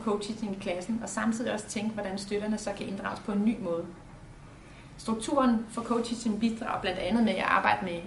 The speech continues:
inkluderende læringsfællesskaber og differentiering af undervisning.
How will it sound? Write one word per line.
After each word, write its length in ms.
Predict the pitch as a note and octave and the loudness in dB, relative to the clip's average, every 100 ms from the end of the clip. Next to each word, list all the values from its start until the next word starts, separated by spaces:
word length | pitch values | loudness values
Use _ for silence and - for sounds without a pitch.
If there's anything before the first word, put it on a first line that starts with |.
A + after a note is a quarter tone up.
| G3+ | -2
inkluderende 480 | G3 G3+ G#3 G#3 | 0 0 0 0
læringsfællesskaber 880 | F#3+ F3+ A3 - G3+ G3 G3 - F#3+ - - - - | -2 0 0 0 -4 -4 -2 -2 -4 -8 -14 -18 -10
og 120 | G#3+ | -2
differentiering 680 | A#3 A3 A3 G#3 - A#3+ A#3 | 0 0 0 0 0 2 2
af 80 | F3+ | 0
undervisning. 440 | F3 F3 - - | -2 -6 -8 -10